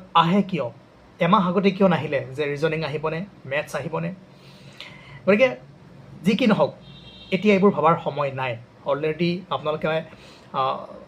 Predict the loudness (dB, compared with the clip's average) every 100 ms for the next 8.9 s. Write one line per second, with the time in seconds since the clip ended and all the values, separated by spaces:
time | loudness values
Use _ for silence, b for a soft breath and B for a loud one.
0 | -20 -20 -20 -18 -2 2 2 4 2 4
1 | 0 0 -2 -2 -2 -2 -4 -4 -6 -2
2 | 0 0 -2 -4 -8 -16 -18 -18 -12 -2
3 | 0 0 -2 -2 0 0 -2 -4 -2 0
4 | 0 0 -2 -2 -2 2 2 2 0 -18
5 | _ -10 -2 0 0 0 0 2 0 -2
6 | -4 -6 -14 -20 -20 -4 0 0 0 -2
7 | 0 2 4 4 2 -2 B B B B
8 | B -2 0 0 4 4 4 4 0